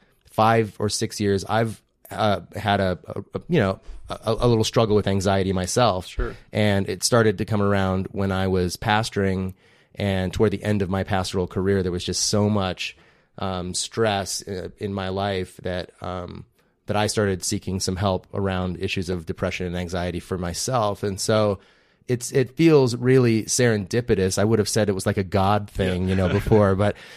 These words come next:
Speaker 1: very serendipitous that you came along into my life and, uh, at the time that you did with both these kinds of skills that you have.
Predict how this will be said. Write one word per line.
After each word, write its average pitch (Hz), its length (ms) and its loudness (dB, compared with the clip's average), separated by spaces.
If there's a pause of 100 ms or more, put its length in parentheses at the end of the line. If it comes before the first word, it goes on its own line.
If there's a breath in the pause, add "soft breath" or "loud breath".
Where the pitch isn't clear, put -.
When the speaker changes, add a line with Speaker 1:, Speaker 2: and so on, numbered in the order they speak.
(120 loud breath)
Speaker 1:
very 139 180 6
serendipitous 131 720 2
that 110 140 2
you 127 340 0 (260)
came 123 440 -2
along 113 440 0
into 110 240 -2
my 107 220 0
life 107 340 0
and, 95 180 -6 (500 soft breath)
uh, - 160 -16
at 98 80 -8
the 110 80 0
time 120 260 0
that 113 100 -2
you 104 120 -4
did 101 540 0
with 104 300 -2 (100)
both 113 380 2 (180)
these 104 240 -2
kinds 101 240 -4
of 95 80 -2
skills 113 360 0
that 95 120 -4
you 95 120 -4
have. 92 440 -2